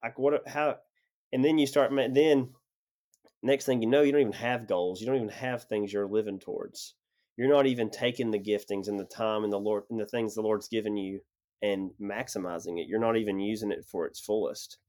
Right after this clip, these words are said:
Um, and, uh, you know, for me,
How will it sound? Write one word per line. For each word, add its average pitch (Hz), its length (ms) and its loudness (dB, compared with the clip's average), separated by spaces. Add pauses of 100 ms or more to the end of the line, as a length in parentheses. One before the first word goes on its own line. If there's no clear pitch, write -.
(540)
Um, 98 400 2 (720)
and, 104 420 6 (380)
uh, 92 360 0 (500)
you 117 100 -2
know, 110 200 4
for 104 180 -6
me, 107 520 0